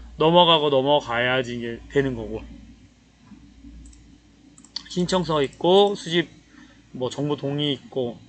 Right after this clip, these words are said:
우선순위에서는 범위 내 선정 제출이 가능하고,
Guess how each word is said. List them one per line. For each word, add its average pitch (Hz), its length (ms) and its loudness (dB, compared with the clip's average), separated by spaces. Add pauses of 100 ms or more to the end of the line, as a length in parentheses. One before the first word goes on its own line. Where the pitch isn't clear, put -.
(880)
우선순위에서는 156 1000 0
범위 139 380 -2
내 131 220 -2
선정 151 360 -6
제출이 127 380 -8
가능하고, 139 960 -2